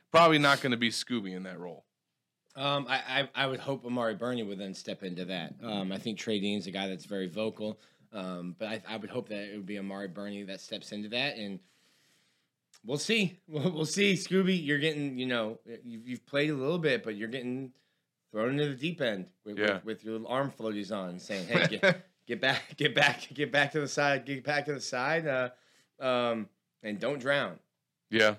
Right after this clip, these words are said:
Speaker 1: I, I think that he's gonna play well. I think that Gervon Dexter is another guy that, that really, uh, just from a vocal standpoint and just a presence in the huddle,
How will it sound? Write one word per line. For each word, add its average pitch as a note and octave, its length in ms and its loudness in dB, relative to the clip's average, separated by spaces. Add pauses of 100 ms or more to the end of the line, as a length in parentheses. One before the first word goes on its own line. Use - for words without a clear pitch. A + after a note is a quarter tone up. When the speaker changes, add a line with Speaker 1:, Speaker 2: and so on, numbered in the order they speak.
Speaker 1:
I, D#3 220 10 (340)
I F#3 140 8
think F#3+ 220 6
that C#3+ 140 6
he's C#3+ 380 4 (140)
gonna B2 220 6
play A#2 240 6
well. A2+ 320 10
I A2+ 180 6
think B2 280 0
that A2+ 180 6
Gervon A2 420 4
Dexter A2 420 4
is G2+ 120 0
another G#2 280 2
guy G#2 280 6
that, F#2+ 300 0
that G2 120 -6
really, A2 560 4 (580)
uh, F#2+ 280 4 (120)
just G#2 140 -6
from A#2+ 160 0
a G#2+ 60 4
vocal A2+ 420 4
standpoint A2 720 0
and G2 160 -2
just G2 220 -2
a G2 40 -8
presence G#2+ 500 2
in G2+ 100 -4
the F#2 60 -6
huddle, A2 420 4